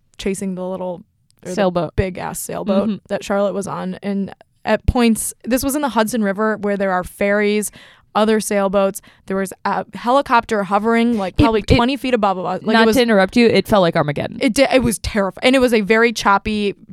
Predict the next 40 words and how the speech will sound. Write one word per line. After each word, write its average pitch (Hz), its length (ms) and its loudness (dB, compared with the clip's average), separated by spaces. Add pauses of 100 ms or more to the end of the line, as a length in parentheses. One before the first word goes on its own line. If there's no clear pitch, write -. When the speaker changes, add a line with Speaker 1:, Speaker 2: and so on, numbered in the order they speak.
(180)
Speaker 1:
stormy 202 460 0
day. - 200 -6
Speaker 2:
And 233 80 0
it - 40 2
was 190 140 -2
gray. 180 760 2 (140)
The 196 80 0
Speaker 1:
It 226 60 4
was, 202 60 0
Speaker 2:
whole 254 160 6
th-, 254 140 -2
I 220 100 4
really 220 260 4
Speaker 1:
yes. 208 100 0
Speaker 2:
felt 196 120 2
like 185 200 2
we 202 100 6
were 185 140 6
on 175 140 4
the 175 80 4
movie 170 320 4
set 165 260 2
of 170 120 2
where 170 160 4
everything's 175 420 4
Speaker 1:
Same. 277 140 4
Speaker 2:
about 180 200 2
to 185 80 2
blow 147 240 4
up. 127 120 2
Speaker 1:
Oh 226 60 6
my 202 140 2
God, 185 240 -2
it 185 40 -4
was 208 180 -4
Speaker 2:
It 214 100 6
was 208 100 2
so - 220 0
cool. 233 260 2
Speaker 1:
exhilarating. 208 560 4